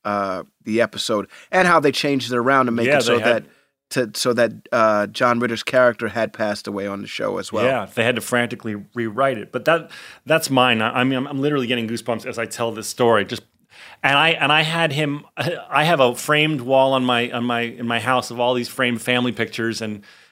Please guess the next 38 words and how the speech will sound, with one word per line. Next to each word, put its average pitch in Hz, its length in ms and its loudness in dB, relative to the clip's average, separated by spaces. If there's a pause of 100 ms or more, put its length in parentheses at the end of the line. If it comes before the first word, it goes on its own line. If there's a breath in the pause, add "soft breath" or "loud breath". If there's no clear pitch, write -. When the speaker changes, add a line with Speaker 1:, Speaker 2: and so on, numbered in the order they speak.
(200)
Speaker 2:
um, 113 340 -4
Donald's 117 360 2
on 117 100 -2
there 113 140 -2
a - 20 -6
few 117 160 -6
times, 113 300 -4
of 110 80 -14
course. 117 280 -6 (420 loud breath)
And 135 280 0
there 139 160 0
was 131 160 0
literally, 131 720 -2
um, 120 460 -6
one 131 160 0
of 139 60 0
the 135 60 4
most 123 220 0
prominent 120 460 2
pictures 113 340 -4
was 117 300 -4
a 107 80 -4
picture 123 360 -6
of 113 220 -6
me 113 240 -2
and 110 180 -6
John 110 460 -4
Ritter, 107 400 -6 (380 loud breath)
just 113 180 -10
because, 110 400 -4
uh, 110 120 0
he 113 140 -2
was 110 160 -2
just - 200 -6
so 123 180 2
important 110 320 -4
to 104 60 -6
me, 101 160 -10